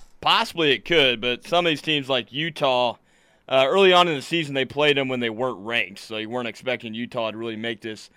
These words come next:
uh, big run, so they got some help with the scheduling, but still an impressive thing to do for O U if this does happen.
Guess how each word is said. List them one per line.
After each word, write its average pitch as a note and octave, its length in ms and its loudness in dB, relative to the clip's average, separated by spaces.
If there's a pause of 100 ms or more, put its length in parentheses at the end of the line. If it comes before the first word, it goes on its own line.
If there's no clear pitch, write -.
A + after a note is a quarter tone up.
(200)
uh, A2 140 -4
big B2 280 -2
run, B2+ 320 0
so B2+ 140 -8
they B2+ 80 -2
got C#3+ 200 4
some B2 140 -8
help C3+ 320 2
with B2+ 140 -6
the A#2 60 -12
scheduling, A#2+ 680 -4
but A2+ 200 -8 (500)
still F4+ 300 4
an G3 100 6
impressive C#3 640 2 (160)
thing C#3 200 -4
to A2+ 100 -14
do A2+ 200 -4
for G#2+ 180 -12
O A2 40 -8
U G#2 220 -10
if F#2 80 -12
this G#2+ 180 -12
does G2 240 -12
happen. E2+ 380 -12